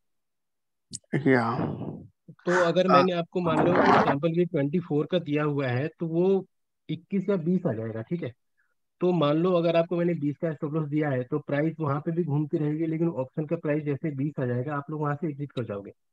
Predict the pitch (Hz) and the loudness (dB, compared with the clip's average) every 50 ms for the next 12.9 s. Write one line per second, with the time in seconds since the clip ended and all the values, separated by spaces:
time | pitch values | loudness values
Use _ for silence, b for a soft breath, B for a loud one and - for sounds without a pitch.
0 | _ _ _ _ _ _ _ _ - - - 175 175 175 180 196 202 196 185 190 | _ _ _ _ _ _ _ _ -8 -4 -2 -2 -2 0 0 2 2 4 4 4
1 | 185 180 185 180 170 160 156 160 151 - 113 - - 113 104 101 - _ - - | 6 6 6 6 6 6 6 6 6 6 2 0 -4 -6 -8 -8 -12 _ -20 -20
2 | - _ _ _ _ _ 160 160 175 - - 170 139 - - 143 185 190 190 175 | -20 _ _ _ _ _ -2 -2 -2 -2 -4 -6 -6 -2 2 4 4 4 6 6
3 | - 180 185 170 165 156 156 156 156 - - 175 185 - _ _ _ _ - 147 | 6 6 6 6 6 4 2 0 -4 -6 -6 -6 -6 -6 _ _ _ _ -6 -4
4 | 139 143 160 165 175 170 160 151 143 147 160 156 - - 185 170 175 - 143 147 | -2 0 0 0 2 2 2 2 2 0 0 -2 -4 -6 -6 -6 -4 -2 -2 0
5 | 143 131 110 101 98 - _ _ _ _ _ _ - - - - - - - - | 0 0 -2 -4 -8 -12 _ _ _ _ _ _ -6 -4 -4 -4 -4 -4 -4 -4
6 | - - 175 180 156 151 143 151 165 190 190 180 - - - 139 135 135 135 131 | -2 -2 0 0 2 2 2 2 2 2 2 0 -4 -8 -10 -10 -10 -10 -6 -2
7 | 156 139 131 135 170 190 165 180 180 175 170 170 156 147 151 156 165 - _ - | -2 -2 0 0 0 0 2 2 0 0 0 0 0 0 0 0 -2 -2 _ -2
8 | 147 147 147 - 170 147 143 147 147 143 143 139 143 135 127 - - 143 135 123 | -2 -2 -2 -2 -4 -2 0 0 0 0 0 -2 -4 -8 -8 -6 -4 -2 -2 -2
9 | 120 127 127 135 143 - _ 160 147 151 160 160 - - 127 123 123 - 175 170 | -4 -4 -6 -8 -10 -10 _ -6 -4 -4 -4 -6 -4 -6 -6 -6 -6 -6 -6 -4
10 | 156 131 131 127 120 - 151 143 135 120 120 120 120 120 127 165 - _ _ _ | -4 -2 -2 -4 -4 -4 -6 -6 -6 -6 -8 -8 -8 -8 -10 -12 -14 _ _ _
11 | _ _ _ _ _ - 160 151 - - 143 131 - 180 180 185 170 - 151 143 | _ _ _ _ _ -12 -12 -10 -6 -6 -6 -4 -2 0 0 0 0 -2 -4 -4
12 | 151 - - 165 165 - - - - 123 131 135 131 147 139 151 160 160 | -4 -4 0 2 2 4 4 2 0 0 -2 -2 -2 -2 -2 -2 -2 -2